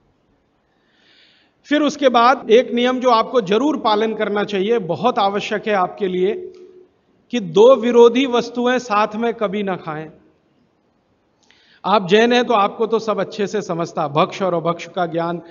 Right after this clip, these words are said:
सभी साधु महाराज देते हैं, साध्वी जी देते हैं। दूसरे लोगों के लिए कह दूं, दूध और दही साथ में नहीं खा सकते, विपरीत हैं। हालांकि दूध से ही दही बनता है, लेकिन दूध और दही की प्रकृति एकदम वे-, माने एकदम अलग है।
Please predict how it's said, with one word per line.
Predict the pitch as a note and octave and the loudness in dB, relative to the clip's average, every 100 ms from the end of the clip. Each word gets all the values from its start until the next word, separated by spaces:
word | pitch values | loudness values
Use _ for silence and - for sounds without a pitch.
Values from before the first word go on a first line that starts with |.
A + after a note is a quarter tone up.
| - - | -20 -12
सभी | - F#3 A#3 | -6 -4 -4
साधु | G3 F3+ G3+ | -2 -2 -2
महाराज | F#3+ D#3 E3+ E3+ | -2 -2 -2 -2
देते | D3+ E3 F#3 | -4 -6 -6
हैं, | E3 E3+ | -6 -6
साध्वी | E3+ D3 D3 D#3 | -6 -8 -8 -10
जी | D3+ | -8
देते | C#3+ B2 A2+ | -10 -12 -14
हैं। | G#2 _ _ _ _ | -20 _ _ _ _
दूसरे | D3 G#3+ G#3+ A#3+ | -8 -6 -2 -2
लोगों | G#3+ G#3 G#3+ | 0 -2 -4
के | G#3 | -4
लिए | G#3+ G3+ | -4 -2
कह | G3+ F3 | -2 -4
दूं, | F#3 B3 | -4 -6
दूध | F3 G#3+ G#3 | -4 -2 0
और | G#3+ F3+ | 0 0
दही | E3+ E3+ E3+ D3+ - - - - | -2 -2 -4 -6 -14 -20 -20 -10
साथ | - F3+ F#3+ F#3+ | -2 -2 -2 -4
में | A3 | -6
नहीं | F#3 G3 | -4 -4
खा | F#3 F3 D#3+ | -4 -6 -6
सकते, | F3 E3+ F3 F3+ F3+ - - | -10 -10 -8 -8 -10 -20 -8
विपरीत | D3 F3+ G#3+ A#3 G#3 C#3+ | -2 0 0 -2 -4 -10
हैं। | D3 B2 - - | -14 -14 -20 -4
हालांकि | D#3+ F#3+ A3+ A3 | 0 0 -2 -4
दूध | F#3 A3+ A3 | -6 -6 -4
से | B3 | -4
ही | B3 | -2
दही | G#3 G3 | -2 -2
बनता | G#3 F#3+ F3+ F3+ | -2 -6 -4 -4
है, | C#3 - - - | -6 -12 -20 -10
लेकिन | D#3+ F#3 G3+ | -6 -4 -2
दूध | G3+ G#3+ | -2 -2
और | G#3+ F#3 | -2 -2
दही | F3+ G3 | -4 -4
की | G#3+ | -8
प्रकृति | F3 F3+ G3 F3+ A#3+ A#3+ - | -10 -8 -6 -8 -8 -10 -6
एकदम | E3+ E3+ F3+ G3+ | -6 -4 -6 -6
वे-, | F3 D#3 D3 - | -6 -8 -10 -14
माने | F3 F#3 G3+ | -6 -2 -2
एकदम | F#3+ F#3+ F#3 A3 | 0 -2 -2 -2
अलग | F3+ D3+ C3 | -2 -4 -8
है। | A#2 | -14